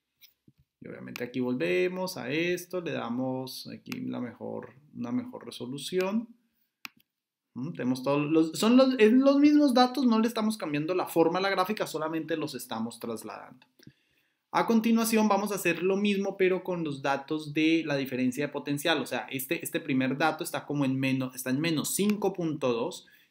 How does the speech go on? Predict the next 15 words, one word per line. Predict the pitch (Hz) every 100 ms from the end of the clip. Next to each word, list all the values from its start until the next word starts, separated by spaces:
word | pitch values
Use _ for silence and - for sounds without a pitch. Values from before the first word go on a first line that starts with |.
| -
Necesitamos | 151 151 147 147 170
de | 170 139
que | 123
todos | 156 156 175
los | 185 175
datos | 165 156 175 -
suban | - - 208 175 175 208 220 214 - _
y | 180 160
que | 160 147
este | 147 175
primer | 175 170 165
datito | 175 175 160 170 165
quede | 131 127 135
en | 135
cero. | 131 175 156